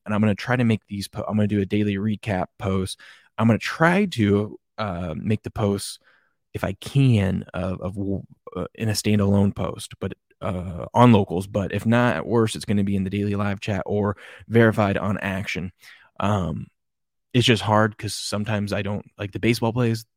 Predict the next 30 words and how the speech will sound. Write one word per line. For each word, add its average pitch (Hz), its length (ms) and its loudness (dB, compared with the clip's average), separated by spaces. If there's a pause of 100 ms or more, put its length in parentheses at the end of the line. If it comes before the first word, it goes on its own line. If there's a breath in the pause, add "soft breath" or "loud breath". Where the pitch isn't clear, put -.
(100)
not 98 140 -10
all 101 160 -8
the, 104 200 -12 (400)
the, 90 260 -8
the 95 120 -8
props 107 380 -2
and 110 80 0
stuff 104 220 -2
that 98 100 -2
I'm 95 120 -2
looking 104 200 0
at 113 220 0 (380 loud breath)
don't 104 180 0
release 104 360 0
until 98 180 -4
later 98 180 0
in 98 100 0
the 95 80 -2
day. 101 200 0
I'm 98 100 0
usually 104 260 2
at 90 140 -4
work 104 260 -2
and 107 80 -4
stuff, 107 200 -4
so - 80 -4
it's - 80 -8
kinda 107 200 0
hard 98 280 0
to 95 160 -4